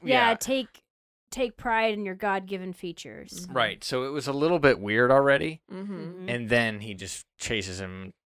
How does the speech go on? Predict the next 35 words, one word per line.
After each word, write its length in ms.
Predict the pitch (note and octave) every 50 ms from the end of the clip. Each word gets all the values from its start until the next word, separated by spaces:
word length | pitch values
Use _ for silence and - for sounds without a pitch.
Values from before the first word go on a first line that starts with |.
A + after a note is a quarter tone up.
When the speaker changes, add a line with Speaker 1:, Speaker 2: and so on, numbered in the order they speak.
| -
Speaker 1:
to 100 | - -
the 80 | F#2+ F2
bathroom 500 | F2 F2 F2 F2 E2+ - F#2 F2+ E2+ E2+
and 280 | E2 - - - G#2 _ - -
fucking 360 | - - - - - - - -
does 260 | D2+ D2+ D2+ - -
the 120 | - F#3+
Speaker 2:
Yeah. 460 | F#3+ - - D2 C#2+ E2+ F#2 A#2 F#3
Speaker 1:
thing, 160 | - - - G2
you 60 | F2+
know. 180 | D2+ B1+ - - _ _ _ _ _ _ _ _ _ _ _ _ _ _ _
Speaker 3:
This 220 | - A#3+ E4+ - F4
encounter, 540 | E4+ F4 - D#4 A#3+ G#3 G3+ G3 F#3 F#3 F3+
though, 380 | F3+ F3 E3+ F3 F3+ G3 A3 G3+ _ _ -
doesn't 360 | F3+ G3+ A#3 C4+ C4+ C4 -
deter 320 | B3+ B3 - B3+ G#3+ G#3
Connor 400 | G#3 - A3 F3+ E3+ E3+ E3+ E3+
from 240 | F3+ _ E3+ E3+ E3+
pursuing 600 | - - F3 F3 - - - G3+ G3+ G3+ G3 G3
his 180 | A3+ A3+ F#3+ G3
music, 560 | F3 D#3 C#3 C#3+ - - - - _ - _ _ _ _ _ _ _
and 100 | - G3+ G3
after 260 | G#3 G#3 - A#3+ A3+
some 240 | - - A3+ G#3 G3+
influence 680 | G3 G3 A3 - - A3 A#3 A#3 A#3+ A#3+ A#3+ - -
from 220 | - - F3 F3
Brendan 560 | E3+ F#3 F#3 G3+ G#3+ G#3 A3 G#3+ G#3+ G#3+ A#3 - _ _ _ _
and 120 | - - F3+
Rafina, 640 | F3 F#3+ - - A#3 A3+ G#3+ G#3 G#3 G#3 G#3+ A3 - _ _ _ _ _ _ -
decides 500 | F#3+ F#3+ - G#3 G3+ G#3+ G#3+ G#3 - -
to 80 | F#3
try 300 | - - - G3+ G3 F#3 F3
out 240 | E3+ F3 E3+ - -
a 80 | F#3+ F3+
new 460 | F3+ F#3+ G3+ G3+ G3+ G3+ G3+ G#3